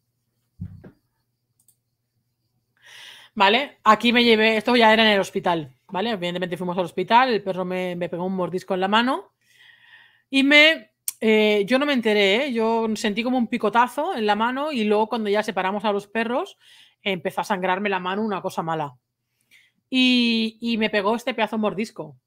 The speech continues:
este pedazo de mordisco que si os fijáis,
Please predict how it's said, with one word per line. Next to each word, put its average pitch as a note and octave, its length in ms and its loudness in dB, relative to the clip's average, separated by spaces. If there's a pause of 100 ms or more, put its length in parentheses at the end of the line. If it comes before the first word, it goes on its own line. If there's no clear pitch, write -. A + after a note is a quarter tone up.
este F3 220 -16
pedazo F#3 260 -8
de G3+ 60 -6
mordisco A#3 720 -8 (1200)
que G3 180 -2
si F#3 120 -8
os E3+ 100 -8
fijáis, A#3 720 -2